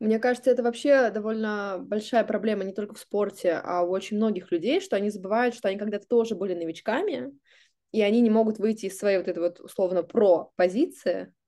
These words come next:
да, и, и вспомнить, что если ты всё знаешь, это не значит, что все остальные всё знают, потому что вот, ну, у меня здесь Фрунзенская набережная, триста метров. Я как не выйду туда бегать, количество людей, которые, э,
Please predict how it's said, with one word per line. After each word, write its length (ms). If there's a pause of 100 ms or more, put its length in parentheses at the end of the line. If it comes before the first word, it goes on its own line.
да, 440
и, 420
и 40
вспомнить, 500
что 520 (320)
если 320
ты 120
всё 180
знаешь, 300
это 140
не 80
значит, 220
что 120
все 120
остальные 360
всё 160
знают, 300
потому 240
что 160
вот, 220
ну, 260 (340)
у 40
меня 240
здесь 160
Фрунзенская 480
набережная, 680
триста 280
метров. 540
Я 180
как 200
не 100
выйду 260
туда 200
бегать, 440 (240)
количество 380
людей, 200
которые, 560 (300)
э, 760